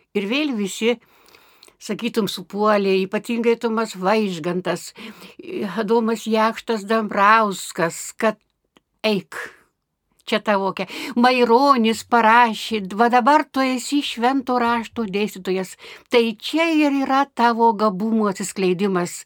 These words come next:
Ir v-, labai, labai gražų, gerą, ne, ne, ne,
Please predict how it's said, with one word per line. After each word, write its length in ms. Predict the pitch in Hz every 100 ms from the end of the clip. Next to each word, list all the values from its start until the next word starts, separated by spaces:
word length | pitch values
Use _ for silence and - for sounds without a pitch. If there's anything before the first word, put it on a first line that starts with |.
| - - - - - _ -
Ir 160 | 240
v-, 220 | 220 214 - _ _ 196 196
labai, 540 | 220 190 202 190 156 _ _ _ _ _
labai 360 | - 196 190 214 208 208
gražų, 680 | 202 190 196 254 254 208 214 190
gerą, 380 | 214 233 247 214 202 - -
ne, 160 | 208
ne, 260 | 208 208 214 214
ne, 240 | 202 208